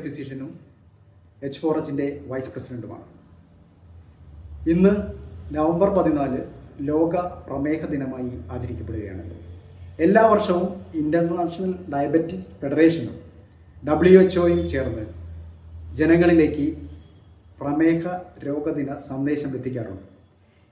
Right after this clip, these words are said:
ഈ വർഷത്തെ സന്ദേശം എന്ന് പറയുന്നത് diabetes and well-being എന്നതാണ്. പ്രമേഹ രോഗം നേരത്തെ കണ്ടുപിടിച്ച് വിദഗ്ധ ചികിത്സ ലഭ്യമാക്കി പ്രമേഹ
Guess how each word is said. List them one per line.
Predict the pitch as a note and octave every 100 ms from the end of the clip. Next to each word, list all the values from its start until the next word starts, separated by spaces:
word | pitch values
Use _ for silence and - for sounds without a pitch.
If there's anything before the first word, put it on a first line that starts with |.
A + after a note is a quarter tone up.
| -
ഈ | F3 G3+
വർഷത്തെ | G#3 - G#3 G#3+ - D#3+
സന്ദേശം | D3+ D#3+ E3 E3
എന്ന് | D3+ C#3
പറയുന്നത് | C3 A2 G2 A2 - - _ _ _ _ -
diabetes | C#3+ D#3+ E3 F3 F#3 - D3
and | C3 - -
well-being | D3 D3 D#3 D3+ C#3+ D3 C#3+
എന്നതാണ്. | A#2+ A2 G2 - - - _ _ _ _ _ _ _ -
പ്രമേഹ | D#3 E3+ G3+ A3 G3+
രോഗം | E3+ F3 - - - _ _ _ -
നേരത്തെ | C#3 D#3+ F3+ - G3+ G3+
കണ്ടുപിടിച്ച് | D3 C#3+ F#3+ E3+ C3 - - - - _ _ _ _ A#2
വിദഗ്ധ | C#3+ D#3 F3+ F#3 G3+ - -
ചികിത്സ | C#3+ D3 D#3 - C#3+ C#3+ - B2+
ലഭ്യമാക്കി | C#3 C3 F#3+ F3 B2 - - - - - _ _ _ _ _ _ _
പ്രമേഹ | C#3+ D3 F3+